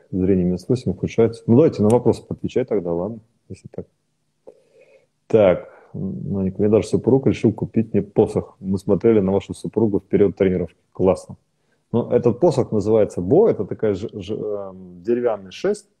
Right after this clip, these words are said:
которым можно вращать в разные стороны, делать балансы, и это очень хороший, как бы,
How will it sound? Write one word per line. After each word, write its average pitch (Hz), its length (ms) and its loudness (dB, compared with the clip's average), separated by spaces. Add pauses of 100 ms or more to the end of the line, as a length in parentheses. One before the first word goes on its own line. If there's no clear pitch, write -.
(320)
которым 131 400 -2
можно 101 300 0
вращать 98 840 -2
в 113 40 -2
разные 104 260 4
стороны, 87 440 0
делать 98 320 -6
балансы, 107 560 0
и - 80 0
это - 180 0
очень - 160 -4
хороший, 98 500 -2
как - 180 -8
бы, 92 200 -4